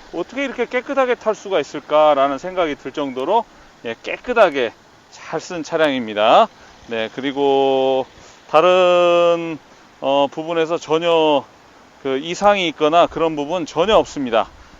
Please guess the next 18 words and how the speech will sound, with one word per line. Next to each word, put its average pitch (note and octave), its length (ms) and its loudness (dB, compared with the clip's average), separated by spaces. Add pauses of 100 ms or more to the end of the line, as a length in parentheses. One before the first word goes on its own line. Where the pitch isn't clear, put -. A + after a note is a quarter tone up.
(100)
네, B2+ 320 -4
그리고, D#3+ 380 -4 (340)
예, B2 100 -10 (220)
이쪽 D3+ 400 -6
조수석도 D#3 520 -6
측면 G3+ 340 -8
이렇게 D3+ 200 -10
바라보시면, D3+ 800 -2 (1700)
네, A#2 320 -8 (240)
아주 B2+ 260 -10
깨끗한 G#3+ 540 -2
상태를 E3 560 0 (440)
유지하고 B2+ 520 -4
있는 A#2+ 220 -8
걸 F3 160 2
볼 D#3+ 200 -6
수 - 140 -8
있겠습니다. B2+ 720 2